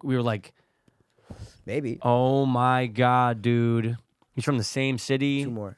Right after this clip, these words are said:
Speaker 1: I'll
Speaker 2: Yeah.
Speaker 1: take
Speaker 2: And
Speaker 1: another
Speaker 2: it's a
Speaker 1: one. I know I
Speaker 2: point.
Speaker 1: have two
Speaker 2: It's
Speaker 1: more.
Speaker 2: like a point,
Speaker 1: Oh, yeah.
Speaker 2: right?
Speaker 1: Oh,
Speaker 2: Yeah,
Speaker 1: yeah.
Speaker 2: okay. Um, okay. The main actor and, okay.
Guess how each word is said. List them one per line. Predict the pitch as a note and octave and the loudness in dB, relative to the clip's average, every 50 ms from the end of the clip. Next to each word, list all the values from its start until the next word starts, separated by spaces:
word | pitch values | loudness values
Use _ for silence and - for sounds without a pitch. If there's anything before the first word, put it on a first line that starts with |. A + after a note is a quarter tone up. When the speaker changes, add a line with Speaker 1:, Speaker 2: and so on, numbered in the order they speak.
| _ | _
Speaker 1:
I'll | - B2+ B2+ | -4 -2 -2
Speaker 2:
Yeah. | B2 G#2 | 0 0
Speaker 1:
take | C#3 C3 A#2 | 0 0 0
Speaker 2:
And | C3+ C3 B2+ | 0 2 2
Speaker 1:
another | B2+ A#2+ B2 | 2 4 4
Speaker 2:
it's | A#2+ | 4
a | A#2 | 4
Speaker 1:
one. | A#2 A2+ | 4 4
I | A#2 | 4
know | A#2 B2 B2 | 4 4 4
I | |
Speaker 2:
point. | |
Speaker 1:
have | B2 A#2 | 2 2
two | - - A#2+ | 0 -2 0
Speaker 2:
It's | A#2 | 2
Speaker 1:
more. | C3 A2+ | 2 2
Speaker 2:
like | A2 G#2+ | 0 -2
a | |
point, | - - - C#3 B2+ A#2+ | -4 0 0 2 4 4
Speaker 1:
Oh, | A#2+ C3+ C3 | 4 4 4
yeah. | B2+ A#2+ A2+ G#2+ G#2+ | 4 2 2 2 2
Speaker 2:
right? | A#2 A#2+ G#2+ | 0 0 2
Speaker 1:
Oh, | A#2 A#2+ A#2 | 2 2 4
Speaker 2:
Yeah, | A#2 A2 | 4 2
Speaker 1:
yeah. | A2 G2 F#2 B2 - - _ _ _ _ _ _ _ _ - | 0 -2 -2 -6 -8 -12 _ _ _ _ _ _ _ _ 2
Speaker 2:
okay. | C3+ C#3 C#3+ C#3 C#3+ C#3+ | 4 4 4 4 4 4
Um, | C#3 C3+ C3+ C3+ C3 B2 A#2 A#2 - - _ _ _ _ _ _ - | 2 2 2 2 2 0 -2 -4 -10 -18 _ _ _ _ _ _ -12
okay. | A2+ - - A#3+ G#3 C#3+ - - G#2 - _ _ _ _ _ _ _ _ _ _ _ _ _ _ _ - | 0 6 6 6 6 6 0 -6 -14 -18 _ _ _ _ _ _ _ _ _ _ _ _ _ _ _ -4
The | A#2+ A#2+ | 0 2
main | B2 C#3 D#3+ F#3 G3 | 2 2 2 2 2
actor | F#3 F3+ F#3 F#3 - - G3 G3 G3+ G#3 G#3+ A3 - _ _ _ | 2 2 2 0 0 0 2 2 4 2 2 0 -2 _ _ _
and, | - C3 C3 B2+ C3 C3 B2+ C3 B2+ B2+ B2 B2 B2 C3 B2+ - _ _ _ _ _ _ _ _ _ _ _ _ _ _ _ _ _ _ _ _ _ _ _ _ _ _ _ _ _ _ _ _ _ _ _ _ _ _ _ _ _ _ _ _ _ _ _ _ | 0 0 2 2 0 0 0 0 0 2 0 0 -2 -4 -8 -10 _ _ _ _ _ _ _ _ _ _ _ _ _ _ _ _ _ _ _ _ _ _ _ _ _ _ _ _ _ _ _ _ _ _ _ _ _ _ _ _ _ _ _ _ _ _ _ _
okay. | - B2 - E3+ A#2+ G2+ G2 | -4 0 2 2 0 0 -4